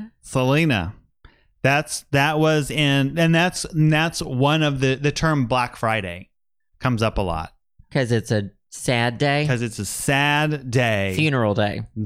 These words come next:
Speaker 1: Yeah. It's like in mourning. And so like, um,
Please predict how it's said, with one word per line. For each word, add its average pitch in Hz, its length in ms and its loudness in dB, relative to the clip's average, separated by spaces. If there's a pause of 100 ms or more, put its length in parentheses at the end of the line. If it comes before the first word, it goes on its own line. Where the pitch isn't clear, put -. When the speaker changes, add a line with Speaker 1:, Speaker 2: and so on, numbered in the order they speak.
Speaker 1:
Yeah. 101 320 -2 (300)
It's - 100 -6
like 110 140 0
in 117 160 2
mourning. 123 640 2 (480)
And 123 120 0
so 107 300 0
like, 98 320 -2 (360)
um, 98 500 0